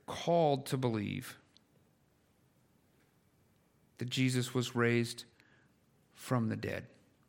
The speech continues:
And if we believe that Jesus was raised from the dead, then we can also believe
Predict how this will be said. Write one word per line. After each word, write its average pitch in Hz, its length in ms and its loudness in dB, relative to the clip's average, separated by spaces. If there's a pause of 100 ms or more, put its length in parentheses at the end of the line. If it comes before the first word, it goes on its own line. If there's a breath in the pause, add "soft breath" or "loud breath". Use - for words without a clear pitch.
(140)
And 127 80 0
if 127 80 0
we 131 80 2
believe 135 440 6
that 143 100 6
Jesus 117 400 2
was 110 160 -2
raised 107 300 0
from 110 180 -2
the 101 80 -2
dead, 98 360 -4 (260 loud breath)
then 139 140 8
we 135 100 8
can 123 160 2
also 160 440 10
believe 107 600 4